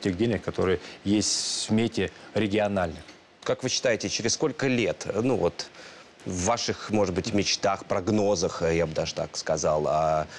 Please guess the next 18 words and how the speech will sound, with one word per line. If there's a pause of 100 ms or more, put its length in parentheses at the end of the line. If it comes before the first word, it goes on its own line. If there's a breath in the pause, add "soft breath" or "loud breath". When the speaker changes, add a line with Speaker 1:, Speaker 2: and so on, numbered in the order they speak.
(120 loud breath)
Speaker 2:
через
какое
время
в
России
будет
огромное
количество,
ну,
скажем
так,
десять,
а,
баз,
которые
будут
реально
функционировать?